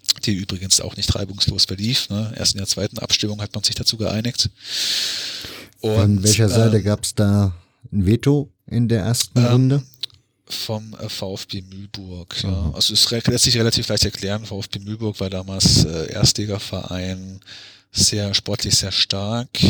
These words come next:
Speaker 1: Und F C Phoenix, der alte, äh, deutsche Meister, äh, ist, war damals, wie gesagt, sogar eine Liga unter dem K F V und, ähm, war sportlich nicht mehr sehr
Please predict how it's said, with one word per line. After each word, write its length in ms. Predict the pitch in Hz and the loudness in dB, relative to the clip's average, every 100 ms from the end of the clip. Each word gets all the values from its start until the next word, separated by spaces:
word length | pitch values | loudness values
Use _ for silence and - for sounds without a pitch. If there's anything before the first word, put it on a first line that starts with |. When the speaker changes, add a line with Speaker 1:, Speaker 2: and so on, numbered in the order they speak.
| - - - - - - _ | 4 0 -8 -20 -20 -20 _
Speaker 1:
Und 220 | 104 95 | -14 -8
F 140 | 107 - | -4 0
C 140 | 104 | -2
Phoenix, 580 | - - 107 120 - - | -2 -4 -2 -2 2 2
der 200 | 104 - | 2 -2
alte, 680 | 98 92 101 98 95 95 110 - | -2 0 0 -2 -4 -8 -12 -12
äh, 80 | 95 | -8
deutsche 340 | 101 104 - | -2 0 0
Meister, 1200 | 95 90 107 - - 104 101 98 - 101 98 95 98 | -2 -4 0 0 0 -4 -6 -8 -10 -10 -8 -10 -6
äh, 60 | |
ist, 520 | 104 - - - - 120 113 - | 0 0 2 -2 -4 -8 -14 -8
war 140 | 95 | -6
damals, 540 | - 98 98 95 - | -4 -4 -4 0 0
wie 80 | - | 0
gesagt, 340 | 104 104 95 - | -4 -4 0 -2
sogar 280 | - - | -2 -6
eine 160 | - 95 | -6 -4
Liga 240 | 98 95 | -2 -2
unter 200 | - - | -2 0
dem 160 | - 95 | 0 -2
K 240 | - 92 | -6 -6
F 60 | 95 | -6
V 520 | - 101 98 107 139 | -6 -6 -2 -2 -2
und, 480 | - 92 95 - - - | -4 -8 0 0 0 -2
ähm, 500 | 87 85 87 90 - _ _ - - - - - - - - - - - _ | -6 -8 -16 -20 -20 _ _ -14 -8 -4 -4 -4 -4 -4 -4 -6 -8 -14 _
war 120 | 104 | 0
sportlich 560 | - - 107 - 107 - | 2 2 0 2 0 2
nicht 200 | 107 - | 0 0
mehr 220 | 101 98 | -2 0
sehr 220 | - 95 | 2 4